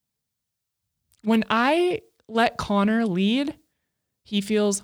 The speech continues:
more like a man, and he's way more turned on and looks at me differently than when I'm trying to be in control.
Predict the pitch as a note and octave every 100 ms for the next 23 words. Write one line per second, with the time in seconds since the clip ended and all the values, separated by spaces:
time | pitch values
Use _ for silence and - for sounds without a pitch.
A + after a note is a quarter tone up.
0 | - F#3+ G3+ F#3 F#3 F3 E3+ G3 C4 -
1 | _ _ _ _ _ _ _ _ _ _
2 | F#3+ F#3+ F#3+ F3 - _ _ F3 E3+ G#3
3 | G3 F3+ F3 F3 E3+ D#3+ - F#3+ _ _
4 | _ _ _ _ _ G#3 G#3 G#3 G3+ G3+
5 | F#3+ F3+ F3 F3+ F3 E3+ F3+ - G#3 G3
6 | G3 G3 G3 F#3 F3+ F#3+ F3 F3+ F3 E3+
7 | - _ _ G3 F#3 E3+ E3+ - D#3